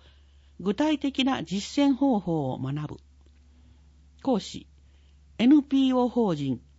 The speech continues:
グリーンラインを愛する会、丸山隆さん。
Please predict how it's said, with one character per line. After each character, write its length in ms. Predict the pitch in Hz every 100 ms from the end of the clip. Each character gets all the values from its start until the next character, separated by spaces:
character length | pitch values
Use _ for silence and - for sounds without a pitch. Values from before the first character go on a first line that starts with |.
| _ -
グ 160 | 214
リ 220 | 262 277
ー 40 | 269
ン 180 | 262 233
ラ 140 | 247
イ 160 | 226 175
ン 100 | 147
を 120 | 139
愛 180 | - 208
す 160 | - 185
る 120 | 147
会、 340 | - 156 - - - - - -
丸 280 | 180 220 277
山 300 | 285 262 262
隆 440 | - 214 139 - -
さ 80 |
ん。 100 | 123